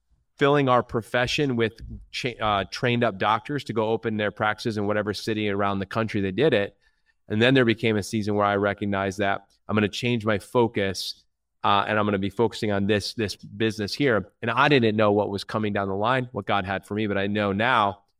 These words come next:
that he was setting me up for the next step in my journey. So at that time, I, I innately knew something had to change. And so it's, it's really important that you know,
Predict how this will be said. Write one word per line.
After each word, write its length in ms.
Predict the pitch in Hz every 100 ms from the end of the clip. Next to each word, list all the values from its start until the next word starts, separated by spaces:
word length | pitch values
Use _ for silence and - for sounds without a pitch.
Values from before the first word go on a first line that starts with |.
| _
that 120 | 98
he 80 | 107
was 120 | 101
setting 240 | - 101 98
me 80 |
up 140 | 92 -
for 100 | 101
the 80 | 92
next 280 | 90 -
step 340 | - 113 101 - -
in 100 | 92
my 240 | 104 113
journey. 320 | 98 87 90
So 340 | - 113 98 - _ - - _ 120
at 200 | 117 -
that 220 | 107 101
time, 540 | - 160 143 113 104 104 _ _ _ _
I, 320 | 117 117 107 -
I 120 | 120
innately 720 | 110 104 110 135 123 113 107
knew 280 | 110 131 113
something 380 | - 120 101 98
had 120 | 98
to 80 | 90
change. 540 | - 113 95 - - _ _ _ _
And 160 | 120 113
so 360 | 135 117 101 _ _ _
it's, 200 | 135 123 -
it's 160 | 127
really 260 | 120 143 160
important 340 | 135 143 123
that 180 | 110 -
you 80 | 113
know, 500 | 110 113 110 104